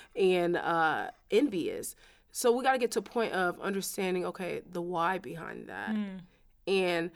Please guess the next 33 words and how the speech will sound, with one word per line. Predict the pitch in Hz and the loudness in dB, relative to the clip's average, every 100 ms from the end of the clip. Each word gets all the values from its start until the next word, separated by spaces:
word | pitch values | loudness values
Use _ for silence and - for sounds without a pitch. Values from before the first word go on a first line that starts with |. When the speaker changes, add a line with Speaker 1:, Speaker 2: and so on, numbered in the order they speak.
| - - | -14 -6
Speaker 1:
how | 254 294 | -4 -2
can | 277 | -2
I | 233 196 | -4 -4
change | - 214 240 247 202 - | -6 -4 -4 -4 -8 -6
that | 175 170 - | -2 -2 -2
and | 170 | -8
see | 165 - 190 | -10 -8 -4
it | 180 | -4
in | 175 | -4
a | 165 | -6
different | 165 170 - - | -8 -10 -12 -10
light? | - - - 220 | -8 -8 -10 -10
Speaker 2:
Mm. | 196 185 180 _ - - | -12 -14 -18 _ -20 -4
Speaker 1:
And | 202 | 2
I, | 185 - | 2 2
that's, | 190 233 233 | 2 2 0
that's | 190 247 254 - | 2 2 2 -2
my | 214 208 | 2 2
whole | 202 202 | 2 -4
thing | 196 190 180 170 | -4 -4 -2 -2
with | 160 | -4
mental | 170 156 - 170 | -4 -6 -8 -6
health | 165 160 160 - | -4 -4 -4 -6
is | 165 156 | -8 -6
that. | - 180 190 202 - - - - - - | 0 4 4 2 -4 -18 -20 -20 -20 -2
And | 214 226 220 214 - | 4 6 6 2 2
also | 240 269 - 262 247 | 4 4 2 0 2
just | 277 277 | -2 -2
to | 294 | -2
get | 269 - | -4 -4
to | 254 | 0
a | 220 | 0
point | - - 240 233 220 | 0 -2 2 4 2